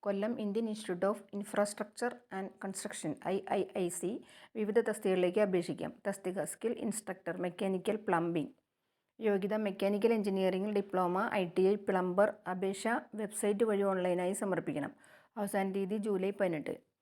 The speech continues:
മറ്റ് തസ്-, തസ്തികകൾ സ്കിൽ അസോസിയേറ്റ് പ്രൊഫസർ, സിവിൽ കൺസ്ട്രക്ഷൻ മാനേജ്മെന്റ്.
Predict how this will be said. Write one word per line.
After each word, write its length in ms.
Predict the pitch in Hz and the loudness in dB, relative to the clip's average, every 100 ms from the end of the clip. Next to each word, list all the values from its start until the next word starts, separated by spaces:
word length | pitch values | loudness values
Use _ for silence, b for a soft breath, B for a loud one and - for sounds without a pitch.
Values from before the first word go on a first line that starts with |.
| _ _ _ _ _ _ _ | _ _ _ _ _ _ _
മറ്റ് 220 | 196 196 220 | -4 0 2
തസ്-, 360 | 220 214 - 208 - | 2 2 -4 -2 0
തസ്തികകൾ 500 | 196 - 165 151 139 - | 0 0 -2 -2 -6 -8
സ്കിൽ 380 | - - 226 247 | -10 2 2 2
അസോസിയേറ്റ് 580 | 208 202 185 208 196 190 | 0 0 0 2 2 2
പ്രൊഫസർ, 460 | 214 202 185 196 180 - | 0 0 0 0 -2 -4
സിവിൽ 420 | - - 202 240 - | -10 -4 0 0 0
കൺസ്ട്രക്ഷൻ 520 | 190 190 180 - 214 | -4 -2 -6 -6 -2
മാനേജ്മെന്റ്. 800 | 202 180 180 180 160 165 160 - | 0 0 0 0 -2 -2 -6 -12